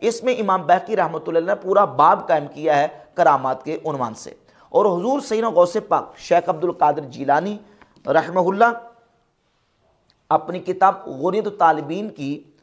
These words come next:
पहली जिल्द सफ़ा एक सौ चौंसठ पे करामात के हवाले से अहले सुन्नत का अकीदा जिक्र फरमाते हैं। फरमाते हैं, "व अजमाऊ अला तस्लीमिल मुअज्जिजात लिल अंबिया वल करामात लिल औलिया।"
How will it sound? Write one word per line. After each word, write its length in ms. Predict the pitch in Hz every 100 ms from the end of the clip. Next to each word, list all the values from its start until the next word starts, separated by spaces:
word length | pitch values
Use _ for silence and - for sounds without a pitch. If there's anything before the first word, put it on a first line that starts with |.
| _ _ _ _ _ _
पहली 300 | 190 220 247
जिल्द 320 | 185 180 240 - - _ _ _ _ _ _
सफ़ा 340 | - - 180 233
एक 180 | 180 202
सौ 140 | 220 220
चौंसठ 440 | - 233 233 254 247
पे 80 | 190
करामात 460 | 180 165 156 175 175
के 80 | 180
हवाले 280 | 147 147 156
से 120 | -
अहले 200 | 151 165
सुन्नत 280 | 165 160 160
का 80 |
अकीदा 360 | 147 - 143 156
जिक्र 280 | 123 127 139
फरमाते 400 | 139 127 131 175
हैं। 160 | 185 - - _ _
फरमाते 300 | 165 202 214
हैं, 60 | 233
"व 40 | - -
अजमाऊ 640 | 226 165 202 233 262 294
अला 340 | - 190 185 190
तस्लीमिल 720 | 185 175 - 214 214 185 165
मुअज्जिजात 680 | 139 160 160 127 123 170 170
लिल 160 | 147 135
अंबिया 500 | 127 123 135 160 233 262 - _ _
वल 160 | 170 190
करामात 600 | 190 147 139 135 147 165
लिल 240 | 165 143 131
औलिया।" 460 | 135 127 117 135 113